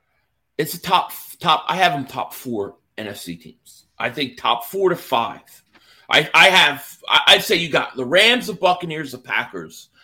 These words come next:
forty-niners, and the Eagles. Now, you might be able to put the Eagles ahead of the forty-niners, but I think those are the top five teams in the conference. I, I, the way I think about it.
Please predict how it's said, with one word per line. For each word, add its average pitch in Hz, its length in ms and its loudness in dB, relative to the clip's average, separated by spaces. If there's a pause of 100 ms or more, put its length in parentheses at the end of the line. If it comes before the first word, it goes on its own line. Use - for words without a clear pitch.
(600)
forty-niners, 208 920 0
and 156 180 -4
the 139 180 -10
Eagles. 98 400 -8
Now, 127 140 -2
you 165 140 -2
might 233 240 -4
be 220 100 -4
able 202 160 2
to - 20 -4
put 196 220 -4
the 170 80 -8
Eagles 175 240 -4
ahead 160 240 -2
of 185 60 0
the 165 60 -4
forty-niners, 156 520 -2
but - 180 -4
I 170 100 2
think 233 240 -6
those 190 220 2
are 196 60 -4
the 165 80 -2
top - 340 -2
five 156 260 -2
teams 160 420 -8 (340)
in 170 100 -4
the 143 80 -6
conference. - 680 -4 (1600)
I, 120 300 -4 (280)
I, 131 280 0
the 123 100 -8
way 131 140 -2
I 147 140 0
think 139 280 -14
about 117 240 -10
it. - 140 -14